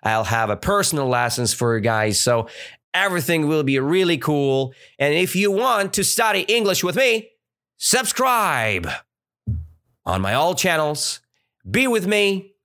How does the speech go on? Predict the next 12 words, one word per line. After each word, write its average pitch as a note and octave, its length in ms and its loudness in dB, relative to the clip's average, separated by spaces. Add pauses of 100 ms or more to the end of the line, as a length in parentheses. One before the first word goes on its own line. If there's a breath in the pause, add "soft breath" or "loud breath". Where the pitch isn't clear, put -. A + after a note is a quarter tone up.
(120)
Let's A#2+ 240 0
stay G3+ 180 2
in G3 80 0
touch. - 540 0 (240 loud breath)
Learn A3 320 0
English. F3 580 0 (400 soft breath)
Be G#3+ 180 2
fulfilled. F3+ 840 0 (340 soft breath)
Be G#3+ 540 2
emotionally G3 1200 0
fulfilled D#3+ 720 0
with B2+ 380 -2